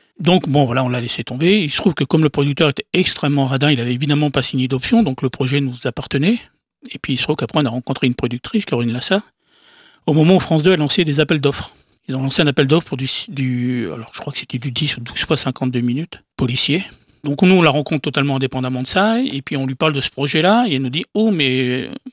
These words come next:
l'appel d'offres, ils vont recevoir plein de polars noirs, plein de polars, euh, gris, comme ça. <laughs> Si on y va, nous, avec ce projet-là, qui est très lumineux, qui est très solaire et tout, on peut se faire remarquer. » On dit, « Bah, pourquoi pas, hein ? » Et donc on est allé, et il se trouve qu'on a remporté l'appel d'offres. Il y a deux séries qui sont sorties de là, il y a, euh, Candice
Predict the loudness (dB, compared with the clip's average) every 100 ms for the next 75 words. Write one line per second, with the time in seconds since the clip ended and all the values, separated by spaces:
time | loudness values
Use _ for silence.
0 | -12 -4 -2 0 2 4 4 2 -2 0
1 | 0 0 2 0 4 4 4 2 4 4
2 | 4 0 -4 0 2 4 4 2 0 -4
3 | _ -20 -20 -20 -20 0 2 4 4 2
4 | 2 0 2 4 4 2 -8 -8 -4 -4
5 | -4 -4 2 6 6 6 6 6 6 6
6 | 2 0 -2 0 2 4 4 2 0 0
7 | 0 2 2 2 2 0 -2 0 2 6
8 | 6 4 6 8 8 6 2 2 0 2
9 | 0 2 0 -2 -8 -8 _ _ _ _
10 | -20 _ -16 -16 -20 -6 -6 -2 -2 -4
11 | -6 _ _ _ _ _ -20 -18 -14 -10
12 | -8 -2 0 0 -2 0 -2 0 0 0
13 | -2 -4 -2 -2 -2 0 2 2 2 2
14 | 4 4 2 0 0 0 0 2 2 2
15 | 0 -2 -4 -6 -10 -6 -4 -2 -2